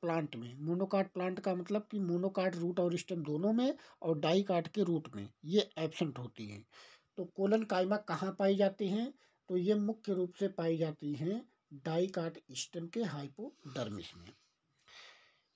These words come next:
इसके बाद नेक्स्ट है स्क्लेरन कायमा। स्क्लेरन कायमा को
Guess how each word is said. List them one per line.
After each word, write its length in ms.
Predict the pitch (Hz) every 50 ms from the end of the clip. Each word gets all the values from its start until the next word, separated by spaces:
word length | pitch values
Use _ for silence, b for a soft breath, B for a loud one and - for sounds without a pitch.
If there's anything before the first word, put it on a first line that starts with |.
| _ - _
इसके 240 | - 190 - - 247
बाद 240 | 233 226 214 202 190
नेक्स्ट 320 | 180 196 214 - - -
है 140 | 190 160 165 220 - _ _ - - _ _ - _ _ _ -
स्क्लेरन 640 | 226 - - - _ 208 180 180 185 175 196 208 214 196 -
कायमा। 340 | 180 147 151 147 151 143 113 - - _ _ _ _ _ _ _ _ _ _ B B B B B B B B B B _ _ _ 247
स्क्लेरन 520 | - - - - 208 196 196 202 233 247
कायमा 400 | 233 - 214 180 190 190 202 214
को 240 | 208 214 202 180 170